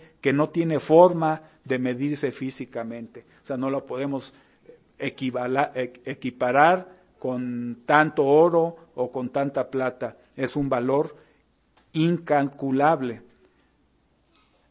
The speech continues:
Sino nos dice que es una vida pura, una vida limpia, una vida justa,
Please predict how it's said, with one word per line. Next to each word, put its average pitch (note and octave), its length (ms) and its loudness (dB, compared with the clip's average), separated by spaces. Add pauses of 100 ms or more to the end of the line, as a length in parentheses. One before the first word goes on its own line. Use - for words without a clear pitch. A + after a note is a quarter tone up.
(320)
Sino D#3 720 2 (160)
nos C3 240 0
dice E3+ 260 0
que E3 120 0
es D#3+ 140 -2
una D#3+ 220 0
vida D#3 540 0 (220)
pura, E3+ 760 4
una D3+ 320 0
vida D3+ 340 2
limpia, D#3 720 0 (240)
una C#3+ 280 2
vida D3+ 280 0
justa, D3+ 720 -4